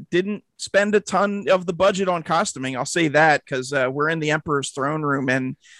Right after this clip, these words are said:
there's a bunch of people dressed in, uh, hefty garbage bags. <laughs> And I'm like, "What, what?" Again, this is a sci-fi epic, uh, based on a much-loved book. And as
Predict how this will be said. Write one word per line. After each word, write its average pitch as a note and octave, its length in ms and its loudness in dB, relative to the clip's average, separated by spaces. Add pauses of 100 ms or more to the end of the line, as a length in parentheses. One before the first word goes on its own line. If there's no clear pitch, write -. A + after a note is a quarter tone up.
(120)
there's C#3+ 180 2
a C3+ 60 4
bunch - 260 0
of D#3+ 100 -4
people D3+ 320 -2
dressed D3 460 0
in, C#3+ 260 -6
uh, C3+ 320 0
hefty C#3+ 380 -2
garbage C#3+ 460 4
bags. - 480 0 (380)
<laughs> - 0 -
And - 580 0 (580)
I'm G3 580 6
like, G3+ 240 2 (380)
"What, F4 220 2 (180)
what?" A3 220 0
Again, F#3+ 640 6
this G3+ 280 -2
is A3 320 -4
a F3+ 40 4
sci-fi G3 580 4
epic, C3+ 500 0
uh, C#3 260 4
based D3+ 360 2
on D3+ 180 4
a C#3 480 2
much-loved D3 800 2
book. C#3+ 340 2 (420)
And C#3 360 -2
as D#3 400 4